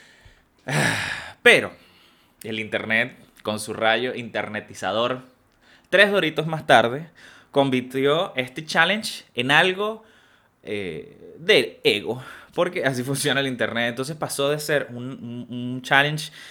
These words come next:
de apoyo a la comunidad, de, de apoyo a las mujeres, de una representación, de una realidad, de una problemática tan importante como lo son los femicidios, a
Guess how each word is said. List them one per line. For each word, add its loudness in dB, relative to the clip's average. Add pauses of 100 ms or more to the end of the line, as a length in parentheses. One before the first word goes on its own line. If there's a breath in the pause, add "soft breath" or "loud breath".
(160 loud breath)
de 0
apoyo 4
a 2
la 0
comunidad, -4
de, -12
de -10
apoyo 0
a 0
las -6
mujeres, 0
de -4
una -6
representación, -4
de -4
una -2
realidad, 0
de 2
una -2
problemática 0
tan -4
importante -6
como -10
lo -10
son -8
los -6
femicidios, -6 (460 loud breath)
a 2